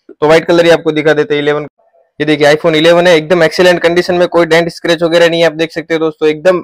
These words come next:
hundred percent, मतलब hundred percent condition मिलेगा दोस्तों। iPhone eleven है, वन ट्वेंटी एट जीबी and सिक्सटी फ़ोर जीबी सब अवेलेबल है, वन ट्वेंटी एट जीबी दोस्तों। price सुन लीजिएगा एकदम ध्यान से, कान खोल के प्राइस सुनिएगा दोस्तों।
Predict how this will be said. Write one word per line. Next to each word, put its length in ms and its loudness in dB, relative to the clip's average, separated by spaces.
hundred 320 -2
percent, 260 -2
मतलब 280 -2
hundred 260 0
percent 240 -6
condition 300 -2
मिलेगा 280 -2
दोस्तों। 280 -2
iPhone 320 0
eleven 340 0
है, 100 -4
वन 120 2
ट्वेंटी 340 2
एट 120 0
जीबी 200 2
and 140 4
सिक्सटी 320 -4
फ़ोर 200 0
जीबी 200 0
सब 120 0
अवेलेबल 480 4
है, 60 4
वन 180 0
ट्वेंटी 300 -4
एट 100 -4
जीबी 200 0
दोस्तों। 280 -2
price 340 0
सुन 160 -2
लीजिएगा 360 0
एकदम 260 -2
ध्यान 240 0
से, 160 -4
कान 220 0
खोल 220 0
के 100 0
प्राइस 240 0
सुनिएगा 280 0
दोस्तों। 340 -2